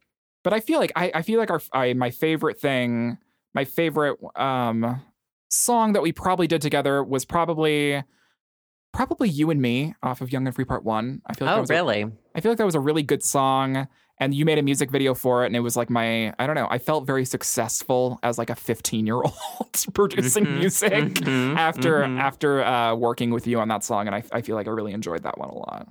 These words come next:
Speaker 2: Yeah, I think that was a, I really like that one. I would have thought you would have picked it, though.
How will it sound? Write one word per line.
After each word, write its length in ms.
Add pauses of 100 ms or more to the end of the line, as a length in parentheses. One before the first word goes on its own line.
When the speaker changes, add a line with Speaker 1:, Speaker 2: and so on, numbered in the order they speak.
(1000)
Speaker 2:
Yeah, 300
I 80
think 240
that 120
was 200
a, 580
I 100
really 300
like 240
that 220
one. 320 (120)
I 80
would 140
have 100
thought 160
you 120
would 80
have 100
picked 240
it, 140
though. 320